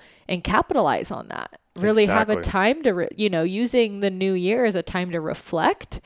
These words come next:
Speaker 1: as opposed to a time to, like, project into the future.
Speaker 2: Mm-hmm. And it's not necessarily that it has to be a new you. It's just a more evolved or more enhanced,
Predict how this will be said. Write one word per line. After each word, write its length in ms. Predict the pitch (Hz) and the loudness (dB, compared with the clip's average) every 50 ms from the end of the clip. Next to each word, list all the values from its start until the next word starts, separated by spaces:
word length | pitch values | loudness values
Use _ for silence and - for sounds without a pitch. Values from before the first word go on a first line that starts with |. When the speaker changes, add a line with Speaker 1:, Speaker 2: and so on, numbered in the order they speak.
| - - - - - | -18 -20 -20 -14 -6
Speaker 1:
as 200 | - - 180 - | -4 -2 0 0
opposed 580 | 185 175 - - 196 190 190 185 185 - - - - | -2 -2 0 2 2 2 2 2 -2 -4 -10 -8 -4
to 440 | - 190 180 175 170 170 170 175 - - | 0 0 2 2 2 2 2 0 0 -2
a 120 | - 175 | -4 -4
time 500 | - - - 185 165 160 165 165 160 170 | -4 -4 -4 -4 -2 -2 -4 -4 -6 -8
to, 240 | - - 185 165 160 | -8 -6 -4 -2 -2
like, 280 | 156 151 151 147 - - _ _ _ _ - | -2 -2 -4 -6 -8 -14 _ _ _ _ -8
project 480 | - - 180 - - 147 156 - - | -4 -4 -2 -2 -2 -4 -4 -6 -8
into 160 | 175 165 165 | -8 -6 -6
the 80 | 147 151 | -6 -6
future. 520 | - - - 180 - - - - - - - _ - | -8 -10 -10 -10 -8 -8 -8 -8 -8 -12 -14 _ -10
Speaker 2:
Mm-hmm. 560 | 107 98 92 85 - 107 98 98 107 - 123 | -8 -8 -8 -6 -6 -4 -4 -4 -4 0 2
And 100 | 131 135 | 4 4
it's 180 | 135 131 - 156 | 4 2 0 0
not 140 | 156 165 | 0 0
necessarily 440 | 165 156 - 151 - - 139 135 131 120 | 0 0 -2 -4 -4 0 0 2 4 4
that 100 | 113 110 | 2 2
it 180 | 110 110 - 107 | 0 -2 -4 -4
has 160 | 113 123 - | -4 -4 -4
to 80 | - 123 | -4 -4
be 100 | 113 107 | -2 -2
a 60 | 98 | -2
new 260 | 98 98 101 107 113 | -4 -4 -4 -2 -2
you. 480 | 113 104 98 98 98 110 131 165 156 - - | -2 -2 -4 -4 -2 -2 -2 -2 -4 -4 -6
It's 140 | 117 - | -4 -2
just 180 | 156 139 - - | -2 -2 -2 -4
a 40 | 123 | -6
more 280 | 120 120 120 123 120 | -2 0 2 2 2
evolved 560 | 117 107 98 92 92 104 113 127 131 127 - 107 | 2 0 -2 -4 -2 0 0 0 -2 -2 -4 -6
or 60 | 98 | -4
more 200 | 95 98 101 95 | -2 -2 -2 -2
enhanced, 720 | 90 - - 104 107 110 117 123 135 - - - - - | -2 -6 -8 -6 -2 -2 0 0 0 -2 -4 -6 -8 -12